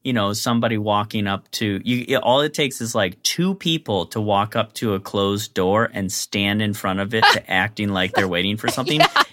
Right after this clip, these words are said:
Speaker 1: And people will line up behind them without having any idea what's going on. They're just, so we are really susceptible to just, like,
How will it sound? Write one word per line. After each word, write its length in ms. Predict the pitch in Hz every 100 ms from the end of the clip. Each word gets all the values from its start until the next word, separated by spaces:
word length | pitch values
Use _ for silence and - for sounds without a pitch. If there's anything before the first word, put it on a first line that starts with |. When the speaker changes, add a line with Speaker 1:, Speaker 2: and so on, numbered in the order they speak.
| _ 139
Speaker 1:
And 240 | 143 -
people 540 | - 196 208 226 233
will 400 | 175 143 175 175
line 340 | 127 135 160 165
up 240 | 240 - -
behind 380 | 123 107 87 80
them 200 | 64 - - - _
without 400 | 139 160 196 247
having 300 | 208 220 214
any 200 | 190 226 233
idea 320 | 214 214 226
what's 180 | 208 -
going 260 | 180 156
on. 300 | 151 220 120
They're 140 | 98 117
just, 280 | 135 131 - - - -
so 160 | - 160
we 240 | 175 214
are 280 | 196 220 233
really 520 | 165 127 135 147 151
susceptible 760 | - 135 - 110 113 143 135 113
to 140 | -
just, 320 | 117 110 101 -
like, 260 | 110 98